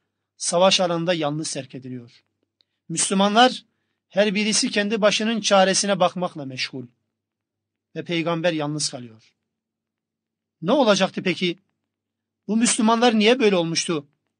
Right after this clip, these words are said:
Sekiz yıldır Medine'de kurulan İslam devletini koruma uğrunda her türlü şeye katlanan bu Müslümanlar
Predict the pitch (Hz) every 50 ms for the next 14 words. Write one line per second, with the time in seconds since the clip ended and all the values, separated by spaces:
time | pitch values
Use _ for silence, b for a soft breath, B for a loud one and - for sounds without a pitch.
0 | _ _ _ _ _ _ _ _ _ - - - 190 190 - 247 220 214 240 240
1 | 214 226 240 220 220 226 202 226 220 214 226 226 - - 214 202 214 220 208 208
2 | 190 - 226 214 220 208 208 208 202 208 202 - 208 208 208 196 - 208 202 208
3 | 196 202 214 202 202 196 185 190 190 175 202 196 180 160 _ _ _ _ _ _
4 | _ _ _ - 208 247 262 254 - 220 208 185 190 196 196 - 196 190 190 196
5 | 190 196 185 175 170 - 170 165 175 185 175 160 170 165 165 160 - - 170 165
6 | 160 160 156 170 165 151